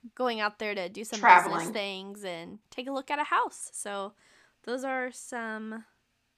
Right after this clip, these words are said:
Speaker 2: new
Speaker 1: Very
Speaker 2: things.
Speaker 1: exciting.
Speaker 2: Stay tuned to the next
Speaker 3: Exciting.
Speaker 2: <laughs> podcast to find
Speaker 3: <laughs>
Speaker 2: out what happens <laughs> with that.
Speaker 1: Yeah.
Speaker 3: And there you go.
Speaker 2: <laughs> What about you, Mom?
Speaker 3: Uh, my ten seconds. Let's see. I got to get out,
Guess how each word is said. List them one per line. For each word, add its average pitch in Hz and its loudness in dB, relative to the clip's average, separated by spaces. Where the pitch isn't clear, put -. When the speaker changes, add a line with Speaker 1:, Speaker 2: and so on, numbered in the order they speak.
Speaker 2:
new 240 -10
Speaker 1:
Very 240 -14
Speaker 2:
things. 294 -10
Speaker 1:
exciting. 240 -10
Speaker 2:
Stay 247 -2
tuned 269 -6
to 254 -12
the 240 -8
next 247 -4
Speaker 3:
Exciting. 220 -14
Speaker 2:
<laughs> - -16
podcast 233 -2
to 240 -12
find 233 0
Speaker 3:
<laughs> - -
Speaker 2:
out 214 -4
what 208 -4
happens - -4
<laughs> - -18
with 233 -6
that. 254 0
Speaker 1:
Yeah. 202 2
Speaker 3:
And 202 -4
there 214 8
you 214 8
go. 247 6
Speaker 2:
<laughs> - -
What 254 -6
about 233 2
you, 233 -6
Mom? 226 -4
Speaker 3:
Uh, 277 12
my 285 10
ten 294 0
seconds. 165 -4
Let's - -2
see. 175 0
I 175 6
got 180 8
to 185 2
get 208 4
out, 202 8